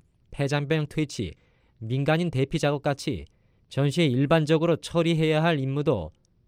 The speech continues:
수행할 수 있다고 지적했습니다. 보고서는 북한의 더블유엠디 제거 작업이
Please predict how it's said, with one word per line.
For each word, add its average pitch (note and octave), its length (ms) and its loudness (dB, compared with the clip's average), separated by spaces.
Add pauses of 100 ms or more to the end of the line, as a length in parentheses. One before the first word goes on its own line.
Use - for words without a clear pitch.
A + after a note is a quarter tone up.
수행할 E3+ 360 0
수 - 100 -8
있다고 C3 320 0
지적했습니다. A#2 840 -4 (1080)
보고서는 D#3+ 540 2
북한의 F3 300 0
더블유엠디 E3+ 580 2
제거 D3+ 300 2
작업이 C#3+ 520 -2